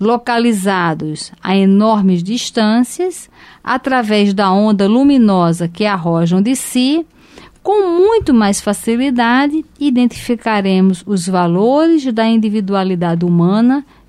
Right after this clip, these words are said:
pelos raios que emite. A moralidade, o sentimento, a educação e o caráter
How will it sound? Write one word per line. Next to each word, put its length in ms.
pelos 300
raios 440
que 140
emite. 540
A 120
moralidade, 1000
o 120
sentimento, 1080
a 200
educação 1080
e 120
o 80
caráter 720